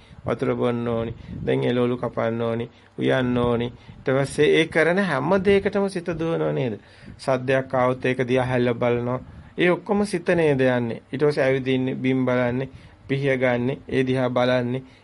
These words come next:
අ-, අල්ලන්නේ, කපන්නේ. දැන් මේක ඔක්කොම කැමරාවෙන් පේනව නේද? දැන් මේ විදිහටම සිත දිහා බලන් ඉන්න කැමරාවෙන් දැක්කා වගේ.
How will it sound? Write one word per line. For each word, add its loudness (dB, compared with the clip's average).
අ-, -2
අල්ලන්නේ, 0
කපන්නේ. -2
දැන් 2
මේක 2
ඔක්කොම 2
කැමරාවෙන් 2
පේනව 2
නේද? 2
දැන් 4
මේ 4
විදිහටම 2
සිත 0
දිහා 4
බලන් 2
ඉන්න 0
කැමරාවෙන් 2
දැක්කා -2
වගේ. -8